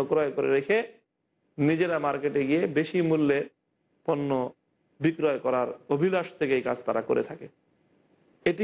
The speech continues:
হলো একটি রূপ ক্রয় বিক্রয়ের মধ্যে, এটাকে তালাক্কির রুকবান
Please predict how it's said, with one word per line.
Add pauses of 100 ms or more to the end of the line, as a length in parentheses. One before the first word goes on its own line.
হলো (120)
একটি (600)
রূপ (600)
ক্রয়
বিক্রয়ের
মধ্যে,
এটাকে
তালাক্কির
রুকবান